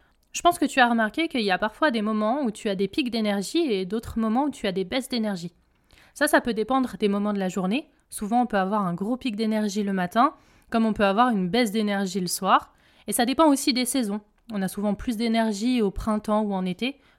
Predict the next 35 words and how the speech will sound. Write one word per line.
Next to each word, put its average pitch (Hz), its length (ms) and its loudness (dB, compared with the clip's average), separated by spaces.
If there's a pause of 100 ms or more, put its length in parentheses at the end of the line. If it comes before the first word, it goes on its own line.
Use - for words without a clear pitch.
qu'en 208 160 4
automne 226 260 2
ou 208 60 2
en 190 120 2
hiver, 202 300 -2
par 180 140 -2
exemple. 175 440 -12 (600)
En 214 80 -2
fait, 311 160 2
notre 254 240 0
énergie, 226 320 2
elle 220 160 2
est 185 80 0
variable. 190 580 -2 (580)
Et 208 60 -4
ça, 339 140 6
tu 311 120 0
peux 226 120 0
le 208 80 2
remarquer 220 420 2
facilement. 214 560 -2 (460)
Souvent, 277 280 0
tu 339 140 -8
peux 214 100 -2
avoir 196 220 2
du 196 140 -4
mal 269 200 2
à 233 80 2
te - 140 -8
lever 240 320 0
à 180 80 0
cinq 240 300 -4
heures 247 120 0
du 220 120 -2
matin 233 400 -2